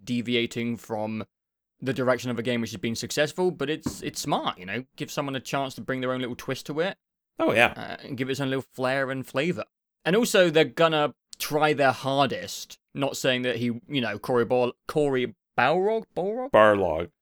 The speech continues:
Speaker 1: Barlog. Not saying he wouldn't obviously have done his best, but, you know, when you get a real shot at something like this, maybe it's the first timer, you're gonna put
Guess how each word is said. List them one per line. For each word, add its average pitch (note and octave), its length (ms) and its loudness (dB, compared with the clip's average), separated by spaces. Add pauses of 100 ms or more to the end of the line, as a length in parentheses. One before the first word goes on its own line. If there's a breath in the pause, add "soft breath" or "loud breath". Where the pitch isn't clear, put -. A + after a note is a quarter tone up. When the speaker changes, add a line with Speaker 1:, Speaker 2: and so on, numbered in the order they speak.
(360)
Speaker 1:
Barlog. A2+ 400 2
Not E3 160 -2
saying D#3 140 0
he C3+ 120 2
wouldn't D#3+ 260 4
obviously A#2 280 -4
have A#2+ 80 -2
done B2 140 0
his A2+ 100 -4
best, A#2 420 0
but, A#2+ 260 0
you B2+ 100 -4
know, A#2+ 100 0
when A#2 420 -2
you B2 60 -4
get B2 260 2
a B2 80 0
real A#2+ 260 0
shot - 360 2
at A2 80 -4
something A#2 240 -8
like G#2+ 140 -6
this, G#2+ 420 -6
maybe A#2 140 -4
it's A2 80 -8
the A2 80 -10
first A#2+ 260 0
timer, B2 240 0
you're A2 140 -4
gonna A2+ 160 -4
put A2+ 260 -6